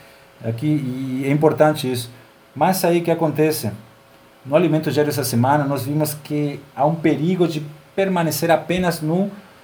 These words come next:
conhecimento fundamental das Escrituras, né?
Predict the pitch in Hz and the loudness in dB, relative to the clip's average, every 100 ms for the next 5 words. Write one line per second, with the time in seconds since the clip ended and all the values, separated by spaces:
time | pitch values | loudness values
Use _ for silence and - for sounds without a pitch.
0 | - - - - 190 180 - 160 165 160 | -20 -20 -12 -2 2 2 2 0 2 0
1 | - 180 170 160 135 147 151 151 147 143 | 0 2 4 2 0 2 4 4 0 -4
2 | - 135 123 120 151 104 95 - - - | -8 -6 -6 -2 -2 -2 -6 -14 -18 -20
3 | - - - - - - 117 123 | -20 -20 -20 -20 -20 -12 -4 -4